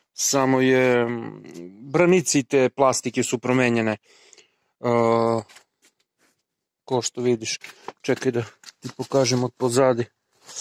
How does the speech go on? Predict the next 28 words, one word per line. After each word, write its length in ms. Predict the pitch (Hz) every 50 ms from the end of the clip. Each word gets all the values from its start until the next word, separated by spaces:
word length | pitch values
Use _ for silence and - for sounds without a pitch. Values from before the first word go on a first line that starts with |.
| - - - _ _ _ _ _ _ 113
Ovako, 380 | 123 120 120 113 113 - - 123
viš, 240 | 123 117 - - - - _ _ _ _ _ _
ovako 340 | - 120 127 123 120 - 123
ono 100 | 127 127
izgleda, 340 | 120 117 117 143 147 131 139
ovaj 180 | 135 135 135 127
natpis 420 | 139 143 135 - - 123 - -
Jugo 500 | 120 123 127 147 147 127 127 135 131 123 - - _
jedan 420 | - 117 117 131 131 123 131 123 117
tri 240 | - - 131 131
F 140 | 131 127 123 - 127
sam 240 | - - 127 120 117
ja 180 | 117 117 117
dodao, 420 | 113 120 123 131 131 151 165 170 175 - _ - - - - - _ _ _ _ _ -
fabrički 540 | 139 139 127 123 123 120 - - - 127 120
nije 240 | 127 127 123 123
to. 280 | 127 - 170 175 175 175 - - _ _ _ _ _ _ _ _ _ _ _ _ _ _ _ _ _ _ _ _ _ _ _ _ _ _ _
Ima 240 | 131 135 139 135 117
grejače 580 | 120 127 131 131 131 131 127 - - 135 131
u 140 | 127 120 117
zadnjem 300 | 113 127 123 120 120 117
staklu 320 | - - 131 - - 120
koji 200 | - - 127 120
rade, 320 | 117 120 120 127 131 151 135
zadnji 300 | 123 123 120 117 117 110
brisači 480 | 113 110 110 - 120 117 113 - 123
rade 280 | 113 117 113 110 113 110
naravno. 480 | 117 113 117 120 131 135 143 147 143